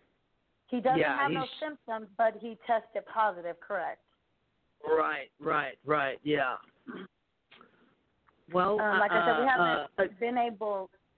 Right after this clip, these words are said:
Speaker 1: um, to talk to him. He's the one that they have them in lockdown over there in Huntsville. I'm not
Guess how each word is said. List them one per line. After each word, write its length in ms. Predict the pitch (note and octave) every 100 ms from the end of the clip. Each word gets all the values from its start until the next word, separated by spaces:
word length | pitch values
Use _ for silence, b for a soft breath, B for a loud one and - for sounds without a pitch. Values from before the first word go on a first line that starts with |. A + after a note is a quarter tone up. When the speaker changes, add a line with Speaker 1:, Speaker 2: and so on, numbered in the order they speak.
| _ -
Speaker 1:
um, 180 | G#3+ G#3
to 80 | G#3+ G#3
talk 340 | - D4 - -
to 80 |
him. 320 | G#3 G3 F#3+ G#3 b b _
He's 240 | A#3 A#3
the 80 | G#3+
one 200 | G#3 G#3
that 200 | F#3+ F#3+ -
they 100 | G3
have 240 | G3+ G3
them 180 | F#3+ F#3
in 60 | F3
lockdown 520 | F#3 F#3 F3+ E3 E3
over 100 | E3
there 140 | E3
in 60 | E3
Huntsville. 600 | E3+ F3 E3+ D#3 D#3 D#3 b b b b
I'm 100 | F#3+
not 160 | A#3 A#3